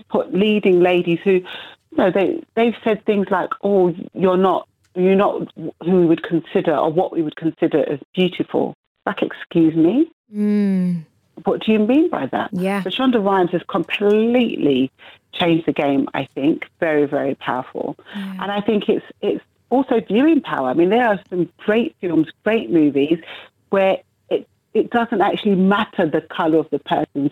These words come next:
Speaker 1: skin. The fact is that they're doing a good job. And, you know, well, people say, "I don't think a black person can play that role." Why not?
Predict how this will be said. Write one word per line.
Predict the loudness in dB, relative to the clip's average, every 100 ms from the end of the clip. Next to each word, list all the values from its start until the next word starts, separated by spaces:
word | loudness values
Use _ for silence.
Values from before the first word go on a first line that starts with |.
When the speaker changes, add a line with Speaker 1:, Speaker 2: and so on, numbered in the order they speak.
| _
Speaker 1:
skin. | -2 0 2
The | 0
fact | -4 -6 -6 -6
is | -4
that | -4
they're | -2 -2 2
doing | 2 2 2
a | -2 _
good | -2 -2 0
job. | -2 -2 -4 -14 -20 -8 0
And, | 0 0
you | -2 0
know, | 2
well, | 0
people | 0 -4 -4 -4
say, | -2
"I | -2
don't | 0 0 0
think | -4 -4 -4
a |
black | -4 -4 -4
person | -4 -2 -4 -4
can | 0 -2
play | 0 0 0
that | -2 -2
role." | -2 -2
Why | 0 0 0
not? | 0 -2